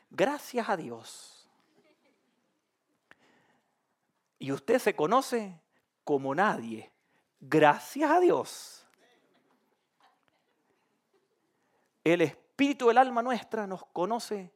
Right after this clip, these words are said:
nuestras intimidades, nuestras tentaciones, nuestros deseos, nuestros fracasos, etcétera, etcétera, como nadie. Así,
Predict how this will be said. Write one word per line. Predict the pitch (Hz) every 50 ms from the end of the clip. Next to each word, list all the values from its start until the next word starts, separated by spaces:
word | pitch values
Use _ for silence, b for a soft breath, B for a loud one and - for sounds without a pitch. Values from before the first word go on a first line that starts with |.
| _ _ _ _ _ b b b b b
nuestras | 143 147 139 - - 135 117 127
intimidades, | 131 120 110 - 139 120 113 113 113 120 143 165 170 165 160 156 147 139 - - - b b b b b
nuestras | - 135 131 120 - - 113 - - _
tentaciones, | 120 113 107 101 98 - 107 95 - - - 123 151 170 170 160 151 139 120 117 - B B B B B
nuestros | - 123 123 113 - - - 110 104 110
deseos, | 104 104 - - - 151 175 170 165 165 156 143 131 - - B B B B
nuestros | - 127 117 - - 123 113 -
fracasos, | - 113 104 104 - - 151 185 190 185 170 160 - - 143 - -
etcétera, | 180 185 - - - 349 349 - - 285 294 294
etcétera, | - - - - - 123 - -
como | - 247 285 285 277 294
nadie. | 285 220 143 123 117 113 104 - - _ _ _ _ b b b b b b b b b b b
Así, | - 117 113 110 - - 220 240 254 -